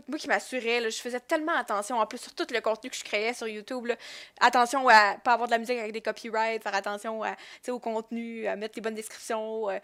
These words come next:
pas mettre des, des photos putaclic pis des affaires de même. Je me disais, « Ah, j'ai du contenu qui va vraiment durer longtemps sur YouTube. » Je commence à me dire, « Je suis dans la merde. » <laughs> Je suis démoralisée. Tu peux être démonétisé, mais ton argent va pas à l'auteur.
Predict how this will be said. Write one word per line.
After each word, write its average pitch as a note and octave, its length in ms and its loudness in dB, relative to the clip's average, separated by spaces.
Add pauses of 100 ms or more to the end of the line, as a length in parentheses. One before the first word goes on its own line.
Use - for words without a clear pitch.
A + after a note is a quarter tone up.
(240)
pas A#3 80 -4
mettre G#3+ 200 -8
des, G3 200 -12
des F3 140 -14
photos A3+ 280 -6
putaclic G#3+ 400 -6
pis - 80 -16
des G3+ 100 -6
affaires A3 160 0
de A3 140 -2
même. G#3+ 220 -6
Je - 80 -18
me - 100 -20
disais, « - 260 -16 (160)
Ah, C4 140 0
j'ai A3 120 -10
du - 80 -18
contenu A3+ 280 -4
qui A3+ 80 -14
va G3+ 140 -6
vraiment A3 260 0
durer G#3+ 240 0
longtemps G#3 300 6
sur G3+ 160 -10
YouTube. » G3 320 -6
Je - 160 -16 (160)
commence A#3 260 -2
à G#3+ 80 0
me G3+ 60 -8
dire, « A3+ 120 -2
Je A3+ 60 -8
suis - 80 -12
dans G3 140 2
la F3+ 60 -10
merde. » - 200 -18 (200)
<laughs> G#5+ 300 2
Je A4+ 60 10
suis - 160 -6
démoralisée. C#4 760 8 (2500)
Tu - 80 -20
peux D4 120 -2
être A#3 120 -6
démonétisé, B3+ 880 -6
mais B3+ 120 -8
ton A3+ 180 -6
argent A3 260 -4
va G3 120 -2
pas B3 160 -2
à A#3 40 -4
l'auteur. G3 680 -10